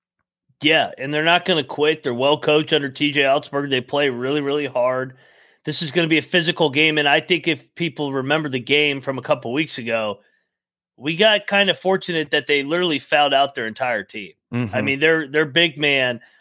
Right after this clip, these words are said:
Speaker 1: uh, Asuna, Asuni, he, he, he only played fifteen minutes, and he's one of the, if not the best shot blocker in the Big twelve. Him or the guy at, uh, Oklahoma State, uh, Cisse. So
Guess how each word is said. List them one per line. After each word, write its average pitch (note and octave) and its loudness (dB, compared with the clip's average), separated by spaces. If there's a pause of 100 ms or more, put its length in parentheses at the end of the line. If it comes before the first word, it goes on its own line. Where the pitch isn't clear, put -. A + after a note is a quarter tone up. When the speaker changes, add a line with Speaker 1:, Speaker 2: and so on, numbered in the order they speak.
(140)
Speaker 1:
uh, B2 2
Asuna, D3 -2 (100)
Asuni, F3+ -4 (200)
he, F3+ -4
he, D#3+ -10 (100)
he E3 -2
only G3 2
played E3 0
fifteen D3+ -4
minutes, D3 0 (260)
and B2+ -8
he's D3+ -4
one D#3+ 0
of C#3+ 0
the, C3+ -6
if D#3 -8
not D3+ 2
the C3 -14
best C#3 0
shot C#3+ 2
blocker C#3 2
in E3 -2
the C#3+ -2
Big B2 -4
twelve. A#2 0 (320)
Him D#3 2
or D3 0
the C3+ 0
guy C3+ 6
at, C3 0 (160)
uh, A#2 2
Oklahoma C3 -4
State, C3+ 0
uh, A2 0
Cisse. A#2 -2 (460)
So G3 -2